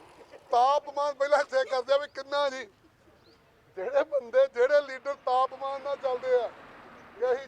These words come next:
ਚਾਲੀ ਡਿਗਰੀ ਤੇ ਚੱਲਣਾ, ਕਿ ਬੱਤੀ ਤੇ ਚੱਲਣਾ, ਕਿ ਛੱਬੀ ਤੇ ਚੱਲਣਾ, ਉਹਨਾਂ ਪਿਓ ਦੇ ਪੁੱਤਾਂ ਦੇ ਕਰਨਾ ਕੀ ਆ? ਸਮਝਦੇ ਕਿ ਨਹੀਂ ਗੱਲ? ਤਾਪਮਾਨ ਨੂੰ ਵੇਖ ਕੇ ਨਿਕਲਦੇ ਆ।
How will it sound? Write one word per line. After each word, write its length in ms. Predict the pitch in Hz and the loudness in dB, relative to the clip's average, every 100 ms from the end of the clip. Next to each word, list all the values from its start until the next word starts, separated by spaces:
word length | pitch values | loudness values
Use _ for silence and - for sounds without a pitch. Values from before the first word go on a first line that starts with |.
| - | -6
ਚਾਲੀ 320 | 254 254 269 | -2 -2 -4
ਡਿਗਰੀ 360 | 269 262 254 269 | -14 -18 -10 -4
ਤੇ 100 | 269 | -2
ਚੱਲਣਾ, 380 | 262 254 262 262 | 0 0 0 2
ਕਿ 120 | 262 | 2
ਬੱਤੀ 380 | 247 330 262 254 | 2 -4 -8 -2
ਤੇ 140 | 262 | -2
ਚੱਲਣਾ, 380 | 262 254 262 262 | 0 -2 0 -4
ਕਿ 100 | 247 | -4
ਛੱਬੀ 320 | - 214 247 | -8 -8 -4
ਤੇ 120 | 262 | -4
ਚੱਲਣਾ, 460 | 240 247 240 247 202 _ _ _ _ _ _ _ _ | 0 -2 0 -2 -4 _ _ _ _ _ _ _ _
ਉਹਨਾਂ 240 | 185 247 262 | -14 -10 -10
ਪਿਓ 300 | - 233 240 | -2 0 2
ਦੇ 100 | 240 | 2
ਪੁੱਤਾਂ 320 | 226 233 240 | -2 -6 -2
ਦੇ 100 | 240 | -2
ਕਰਨਾ 380 | 233 208 208 254 | 0 0 0 -4
ਕੀ 240 | 220 254 | -6 -2
ਆ? 140 | 233 - _ _ _ - | -2 -2 _ _ _ -12
ਸਮਝਦੇ 240 | 208 220 254 | -8 -2 -2
ਕਿ 80 | |
ਨਹੀਂ 120 | - 247 | -2 -6
ਗੱਲ? 200 | 220 160 _ _ _ - | -6 -6 _ _ _ -4
ਤਾਪਮਾਨ 420 | 220 247 277 277 | 0 0 0 0
ਨੂੰ 80 | 277 | 2
ਵੇਖ 160 | 277 269 | 2 0
ਕੇ 100 | 269 | -4
ਨਿਕਲਦੇ 320 | 254 311 311 | -4 2 2
ਆ। 140 | 220 | 2